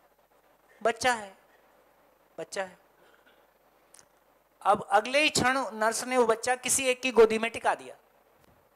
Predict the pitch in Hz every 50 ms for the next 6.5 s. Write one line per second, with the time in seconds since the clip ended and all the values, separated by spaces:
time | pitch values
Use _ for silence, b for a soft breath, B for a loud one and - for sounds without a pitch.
0 | _ - 170 180 190 190 190 190 190 185 185 185 180 175 175 190 - _ _ _
1 | _ _ _ _ _ _ _ _ _ _ _ _ _ - 170 165 160 - - -
2 | 135 117 - - _ _ _ _ _ _ _ _ _ _ _ _ _ _ _ _
3 | _ _ _ _ - 170 165 - 240 - 233 226 226 226 - 240 226 233 226 -
4 | - _ _ _ _ _ _ _ _ _ _ _ _ _ _ _ _ _ _ _
5 | _ _ _ _ _ _ _ _ _ _ _ _ - 175 175 - 247 220 220 226
6 | 233 226 226 240 220 214 220 220 - -